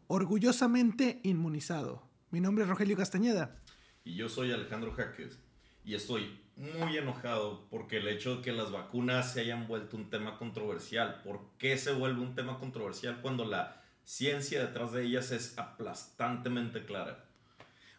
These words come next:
Speaker 1: Bueno, yo estoy de acuerdo en, en el hecho de usar vacunas. Me vacuné con Johnson and Johnson, pero creo importante que las personas que no están a favor de las vacunas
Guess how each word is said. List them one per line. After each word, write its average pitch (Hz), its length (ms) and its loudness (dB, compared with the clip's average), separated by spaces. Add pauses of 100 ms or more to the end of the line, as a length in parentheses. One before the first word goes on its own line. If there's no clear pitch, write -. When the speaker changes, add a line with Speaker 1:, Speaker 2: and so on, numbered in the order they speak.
(140)
Speaker 1:
Bueno, 160 240 -4
yo 196 180 0
estoy 233 280 0
de 208 80 4
acuerdo 202 480 0
en, 160 400 -2
en 156 160 -4
el 151 160 -2
hecho 165 220 -2
de - 20 0
usar 180 260 -2
vacunas. 202 640 -2
Me 175 100 -2
vacuné 165 360 -2
con 170 200 -2
Johnson 180 300 2
and 170 180 0
Johnson, 208 480 0
pero 240 540 4 (480)
creo 196 240 0
importante 190 1040 0 (320)
que 143 680 0
las 143 160 -4
personas 220 880 0
que - 180 -2
no 165 180 2
están 202 560 2
a 160 100 4
favor 175 360 4
de 196 80 8
las 190 160 6
vacunas 214 680 4